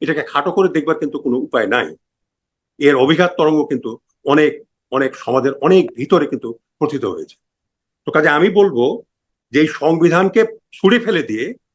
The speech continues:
আমাদের ন-, নতুন সংবিধান রচনা করতে হবে। এবং আমাদের যে অন্তর্বর্তী সরকার, তার প্রথম কাজটাই হবে একটা নতুন সংবিধান রচনা করার জন্য একটা কনস্টিটিউয়েন্ট অ্যাসেম্বলি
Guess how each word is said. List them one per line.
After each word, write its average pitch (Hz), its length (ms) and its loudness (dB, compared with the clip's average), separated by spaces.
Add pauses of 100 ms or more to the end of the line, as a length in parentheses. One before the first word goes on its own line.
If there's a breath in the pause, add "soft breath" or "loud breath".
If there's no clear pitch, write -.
(260)
আমাদের 156 340 2
ন-, 147 380 4
নতুন 143 360 4
সংবিধান 151 560 -2 (500)
রচনা 165 340 0
করতে - 240 -12
হবে। - 120 -20 (480)
এবং 139 180 -2
আমাদের 151 300 0
যে 170 60 -2
অন্তর্বর্তী 147 480 -4
সরকার, 135 360 -2 (380)
তার 135 120 -2
প্রথম 208 300 0
কাজটাই 190 360 2
হবে 127 300 -4 (400)
একটা 135 200 -6
নতুন 131 300 -2
সংবিধান 120 500 -4 (300)
রচনা 135 320 2
করার 131 260 0
জন্য 131 160 0
একটা 131 140 -6
কনস্টিটিউয়েন্ট 156 680 -2
অ্যাসেম্বলি 139 480 -2